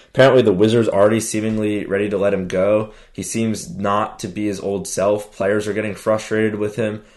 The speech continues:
And if they're willing to let him go for a somewhat low asking price, uh, I think the Sixers should jump all over that. Uh, pure backup point guard in this league. I feel like,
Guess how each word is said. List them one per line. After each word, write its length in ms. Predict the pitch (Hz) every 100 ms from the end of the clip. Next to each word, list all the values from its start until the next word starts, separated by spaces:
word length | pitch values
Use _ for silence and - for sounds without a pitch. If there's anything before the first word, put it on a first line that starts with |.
| _
And 360 | - 104 101 95
if 160 | 101 -
they're 120 | 123
willing 220 | 131 131
to 220 | 123 110
let 100 | 113
him 120 | 113
go 200 | 107 110
for 160 | 113 107
a 40 | 98
somewhat 340 | 110 110 98
low 140 | 101
asking 400 | 95 98 - 117
price, 460 | 110 117 110 - -
uh, 360 | 95 92 90 - - -
I 120 | 101
think 120 | 107
the 80 | 95
Sixers 300 | 92 110 104
should 140 | - 87
jump 240 | 101 90
all 200 | 104 98
over 240 | 104 107 110
that. 380 | 110 110 - - - -
Uh, 240 | 92 92 92
pure 220 | - 135
backup 460 | 127 117 113 117 92
point 240 | 107 113
guard 240 | 110 113 110
in 60 |
this 180 | 110 110
league. 220 | 113 117
I 100 | 107
feel 180 | 98 120
like, 240 | 113 110